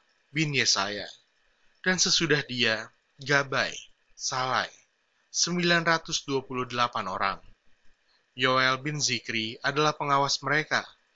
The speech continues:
sedang Yehuda bin Hasenua adalah wakil penguasa kota. Dari para imam, Yedaya bin Yoyarib, Yakhin, Seraya bin Hilkia, bin Mesulam,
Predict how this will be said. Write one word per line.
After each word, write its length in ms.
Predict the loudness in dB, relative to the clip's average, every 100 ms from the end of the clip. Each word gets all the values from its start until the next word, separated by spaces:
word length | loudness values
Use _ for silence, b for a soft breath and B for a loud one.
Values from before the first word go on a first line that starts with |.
| b b
sedang 360 | 0 4 4 4
Yehuda 560 | 0 -2 0 2 0 0
bin 240 | -2 0
Hasenua 720 | 0 2 2 0 -2 -8 -10 -16 _ _ b -4
adalah 420 | 0 2 2 0
wakil 220 | 0 -4
penguasa 560 | -4 -4 -2 2 2 0
kota. 380 | -4 -4 -4 -10 -12 _ _ _ _ B B B 0
Dari 240 | 2 4
para 240 | 4 4 2
imam, 400 | 0 -4 -6 -6 _ _ _ _
Yedaya 560 | -2 0 2 0 2 0
bin 240 | -2 -4
Yoyarib, 500 | -2 2 2 2 -2 -8 _ _ _
Yakhin, 560 | 0 0 0 -2 -2 -4 -18 _ b b
Seraya 640 | 0 2 4 2 0 -2
bin 160 | -4 -6
Hilkia, 640 | -6 -6 -6 -6 -6 -8
bin 220 | -10 -6 -2
Mesulam, 560 | -2 0 0 -2 -8